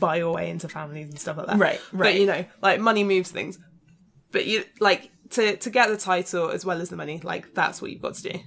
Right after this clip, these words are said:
Speaker 2: Mm-hmm.
Speaker 1: So, it's, like, it's a whole thing.
Speaker 2: It's
Speaker 1: There,
Speaker 2: like a
Speaker 1: like,
Speaker 2: Monopoly game.
Speaker 1: there is a lot of it. There's a really good breakdown at Moorgate Books, which is a website, so I'll make sure there's a link
Speaker 2: Okay.
Speaker 1: for that,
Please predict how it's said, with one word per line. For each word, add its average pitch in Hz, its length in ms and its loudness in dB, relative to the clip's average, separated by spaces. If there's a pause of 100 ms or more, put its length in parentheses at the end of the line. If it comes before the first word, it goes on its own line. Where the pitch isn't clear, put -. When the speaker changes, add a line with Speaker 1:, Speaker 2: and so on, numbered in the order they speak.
Speaker 2:
Mm-hmm. 196 260 2 (1040)
Speaker 1:
So, 202 340 4 (880)
it's, - 280 2 (540)
like, 285 260 6
it's 311 140 -2
a 302 60 0
whole 339 240 2
thing. 196 360 -4 (180)
Speaker 2:
It's - 100 -20
Speaker 1:
There, 220 120 2
Speaker 2:
like 202 80 4
a 269 40 -2
Speaker 1:
like, 208 140 4
Speaker 2:
Monopoly 190 360 2
game. 165 280 -6
Speaker 1:
there 233 180 4
is 240 80 2
a 233 60 0
lot 220 200 6
of 202 60 2
it. 202 180 0 (340)
There's 240 200 4
a 254 60 2
really 277 320 2
good 254 240 -2
breakdown 226 640 2
at 202 220 4
Moorgate 208 540 2
Books, - 440 2
which 185 220 2
is 185 80 -4
a - 20 -2
website, 226 400 4
so 202 160 0
I'll 196 80 2
make 202 180 0
sure 202 120 0
there's 190 180 0
a 190 60 0
link 208 420 -2 (300)
Speaker 2:
Okay. 190 140 -2
Speaker 1:
for 202 80 2
that, 196 280 4